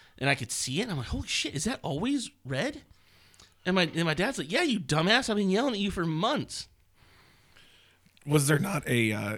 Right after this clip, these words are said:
Speaker 2: 'cause at any flashing red, at least in Washington State, <clears throat> any flashing red has to be accompanied by a stop sign.
Speaker 1: No.
Speaker 2: So there has to be, there, there has to be a stop sign at the intersection if there's a flashing red light. If there's a flashing yellow light, it's usually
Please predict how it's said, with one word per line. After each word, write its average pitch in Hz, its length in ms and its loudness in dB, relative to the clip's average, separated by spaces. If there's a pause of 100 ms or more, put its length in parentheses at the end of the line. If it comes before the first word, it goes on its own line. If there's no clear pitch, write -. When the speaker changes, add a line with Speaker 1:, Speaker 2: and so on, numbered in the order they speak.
(100)
Speaker 2:
'cause 135 240 6
at 127 200 0
any 147 180 4
flashing 131 480 4
red, 113 400 2
at 110 100 -2
least 113 220 0
in 110 80 -2
Washington 110 480 -2
State, 104 320 -6 (300)
<clears throat> - 260 -10
any 131 540 4
flashing 117 360 -2
red 113 160 0
has 113 180 -4
to - 80 -12
be 107 120 -4
accompanied 101 460 -4
by 78 300 -4
a 76 340 -8 (240)
stop - 260 -6
sign. - 260 -12 (480)
Speaker 1:
No. 110 220 -6 (180)
Speaker 2:
So - 160 -4
there 113 120 2
has 135 260 4
to 127 80 0
be, 123 140 0
there, 113 340 0
there 110 200 0
has 143 340 2
to 143 140 0
be 123 280 4
a 107 80 2
stop 117 380 2
sign 107 440 0 (880)
at 107 180 2
the 120 120 2
intersection 107 680 0
if 104 140 -4
there's 107 180 -2
a 104 60 2
flashing 101 400 -2
red 98 140 -6
light. 95 160 -6
If 95 100 -6
there's 120 140 2
a 117 60 2
flashing 135 340 4
yellow 123 220 6
light, 107 240 0
it's 110 180 -4
usually 110 460 -2